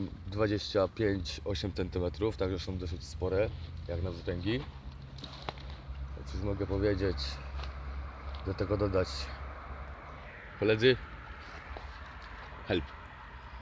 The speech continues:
Nie, Da-, Daniel tutaj, Daniel tutaj, <laughs> presa kamer, nie?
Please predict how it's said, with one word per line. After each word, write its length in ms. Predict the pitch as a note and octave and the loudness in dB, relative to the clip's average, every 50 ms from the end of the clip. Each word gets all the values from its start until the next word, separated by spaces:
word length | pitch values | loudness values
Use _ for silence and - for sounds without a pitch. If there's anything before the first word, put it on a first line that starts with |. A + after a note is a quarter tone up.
| - - - - - - - - - - - - - - - - - - - - - - - - - - - - - - - - - - | -12 -12 -12 -12 -12 -14 -14 -14 -14 -12 -12 -12 -12 -12 -12 -12 -10 -10 -10 -10 -10 -10 -10 -10 -10 -10 -12 -12 -12 -12 -12 -8 4 10
Nie, 180 | - C#3 A#2 G#2+ | 12 12 12 12
Da-, 340 | B2+ C#3 C#3 - - E2 B2 | 12 12 12 12 12 10 12
Daniel 340 | B2+ D3+ D3+ D#3 D3+ D3 | 12 12 12 12 12 12
tutaj, 420 | C#3 C#3 A#2+ C3 C3 B2 F#2+ - B2+ | 12 12 12 12 12 12 12 12 12
Daniel 300 | B2 C3+ C#3 C#3 C#3 B2+ | 12 12 12 12 12 12
tutaj, 400 | - C3+ - C#3 C3 B2+ A#2+ G2 - - - - - - - - - G2 B2+ C3+ D3 A#2+ F#2 | 12 12 12 12 12 12 12 12 8 2 -6 -6 -6 -6 0 6 8 10 12 12 12 12 12
<laughs> 800 | D#3 D#3+ C#3+ C3 C3+ - - F#2 - - - - - - - - | 12 12 12 12 12 12 8 0 -6 -6 -6 -8 -8 -8 0 6
presa 280 | - C#3 C#3 - A2+ G2 | 10 10 10 10 8 10
kamer, 340 | - A#2+ B2+ C#3 C#3+ C#3+ A2+ | 10 12 12 12 10 10 10
nie? 220 | A2 A#2+ C3+ C3 | 10 10 10 10